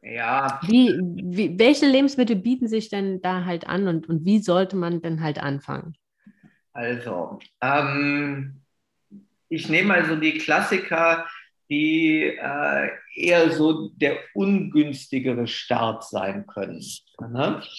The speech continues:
Speaker 1: Ähm,
Speaker 2: Mhm.
Speaker 1: Nachtschattengewächse sind zum Starten eher ungünstig und zu den Nachtschattengewächsen gehört halt eben gerade eine der beliebten Sachen, die in der Beikost gerne vorkommt, äh, das sind Kartoffeln.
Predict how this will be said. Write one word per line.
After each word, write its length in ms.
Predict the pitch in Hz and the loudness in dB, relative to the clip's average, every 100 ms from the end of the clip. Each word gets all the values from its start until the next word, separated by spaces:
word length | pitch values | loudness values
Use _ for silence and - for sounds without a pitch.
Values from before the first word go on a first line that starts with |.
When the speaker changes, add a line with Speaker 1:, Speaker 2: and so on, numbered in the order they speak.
| - - - - - | -14 -14 -18 -10 0
Speaker 1:
Ähm, 320 | 135 147 156 | 2 2 2
Speaker 2:
Mhm. 540 | 160 160 156 147 135 - | 0 -2 -4 -8 -10 -2
Speaker 1:
Nachtschattengewächse 1600 | 147 196 - - 202 202 196 180 165 170 - - 180 180 175 | 0 0 -2 2 2 2 0 2 2 0 -2 -2 0 0 -2
sind 440 | - 156 160 165 160 | -2 -2 -2 -4 -8
zum 460 | - _ - 151 | -14 _ -6 -4
Starten 500 | - - 135 180 - | -2 0 2 0 0
eher 260 | 156 151 156 | 2 2 2
ungünstig 920 | 175 208 214 233 208 202 208 202 - | 0 2 2 0 -2 0 2 0 -4
und 100 | 165 | -8
zu 100 | 156 | -4
den 140 | 156 151 | -2 0
Nachtschattengewächsen 1300 | 156 202 - 185 175 175 170 170 160 170 - - 156 | -2 -2 -6 -4 -4 -4 -2 0 0 0 -4 -6 -2
gehört 320 | 151 160 175 | 0 0 0
halt 160 | 156 - | -2 0
eben 220 | 151 147 | -2 -2
gerade 300 | 131 151 - | 0 0 0
eine 260 | 147 160 | 0 0
der 100 | 156 | -2
beliebten 500 | 135 143 - - 190 | -2 -4 -6 -6 -8
Sachen, 320 | 170 170 160 156 | -2 -2 -2 -2
die 60 | |
in 60 | 151 | 0
der 100 | 151 | 0
Beikost 520 | 143 160 - 160 - | 0 -2 -2 -6 -6
gerne 220 | 147 147 | -8 -8
vorkommt, 600 | 143 147 170 185 208 269 - - - - - | -4 -4 -2 -2 -2 -4 -12 -20 -20 -20 -6
äh, 160 | 151 | -4
das 140 | 151 - | -2 -4
sind 140 | 151 | -4
Kartoffeln. 720 | 147 135 131 131 117 - - | -4 0 0 2 0 -2 -12